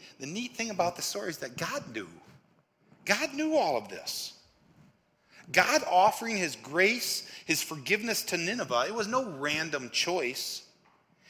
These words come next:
He could have chosen any Gentile city to send this message to, but he didn't. You see, the book of Jonah,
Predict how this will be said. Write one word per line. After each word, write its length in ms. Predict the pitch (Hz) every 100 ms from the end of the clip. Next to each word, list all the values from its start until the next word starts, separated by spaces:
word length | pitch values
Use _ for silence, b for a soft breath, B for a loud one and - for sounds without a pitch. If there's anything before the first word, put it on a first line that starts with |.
| B
He 100 | 233
could 180 | - 277
have 140 | 233
chosen 460 | - 202 202 196 185
any 260 | 180 214 240 151
Gentile 600 | 127 160 160 151 151 139
city 480 | - 180 165 127 - B B B -
to 100 | 185
send 260 | - 185
this 220 | 175 -
message 480 | 170 196 - 180 -
to, 180 | - 101 92 - _ _ _ _ _ _ _ _ _ _ -
but 100 | 170
he 140 | 190
didn't. 540 | 156 226 233 - - - _ _ _ _ _ _ _ _ _ _ _ _ _ _ -
You 60 | 175
see, 140 | 240
the 100 | 208
book 220 | - 262
of 180 | 269 139
Jonah, 580 | 131 190 208 185 110